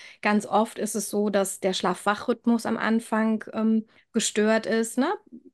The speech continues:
So die Konzentrationsfähigkeit beeinträchtigt ist, die Leute nervös, ähm, wirken. Das sind oft so Warnsignale, wo man sagen kann, aha, hier steuern wir eventuell gerade auf so eine psychotische Phase zu. Und da kann man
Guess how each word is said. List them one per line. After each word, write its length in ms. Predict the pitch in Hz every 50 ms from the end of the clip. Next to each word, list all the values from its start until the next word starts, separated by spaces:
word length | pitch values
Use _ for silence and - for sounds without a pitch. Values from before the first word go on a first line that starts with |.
| _ _ - 226 220 - - 143 135
So 180 | 139 240 226 208
die 100 | 196 214
Konzentrationsfähigkeit 1400 | - - 226 214 - 214 208 - 214 208 - - 247 247 254 240 - - - 240 233 233 214 - - 214 214 202 -
beeinträchtigt 800 | 170 - - 202 226 226 - - 220 208 - - 220 208 - -
ist, 380 | 190 208 214 208 208 - - 214
die 60 | 202
Leute 340 | 202 202 208 208 - 233 214
nervös, 840 | 214 202 190 185 214 208 220 226 233 240 233 233 - - - - -
ähm, 580 | - - 226 226 226 220 220 220 220 220 208 - -
wirken. 500 | 214 208 233 220 220 220 - 220 226 220 - - - - - -
Das 160 | 262 277 -
sind 160 | - 254 240
oft 200 | - 226 233 -
so 160 | - 220 190 185
Warnsignale, 800 | 170 180 208 240 247 233 240 220 226 226 214 214 214 214 208
wo 80 | 208 214
man 180 | 208 208 196 202
sagen 300 | - 190 202 214 220 220
kann, 220 | 214 214 214 214 -
aha, 460 | - 185 180 - - 208 220 254 277 - - - - - -
hier 200 | - - 240 226
steuern 400 | - - 226 214 226 233 233 226
wir 200 | 220 233 233 - - _ _ -
eventuell 720 | 202 196 185 202 202 220 262 262 - 262 - 220 226 220
gerade 340 | 220 208 202 214 220 226 -
auf 140 | - 214
so 120 | - - 233
eine 80 | 214 202
psychotische 640 | 202 - - 208 - - 220 214 - 220 - - 214
Phase 440 | - - - 185 180 180 175 165 -
zu. 220 | - - - 311 415
Und 260 | 453 359 247 240 -
da 100 | 247 269 277
kann 240 | - - - 269
man 200 | 302 339 359 359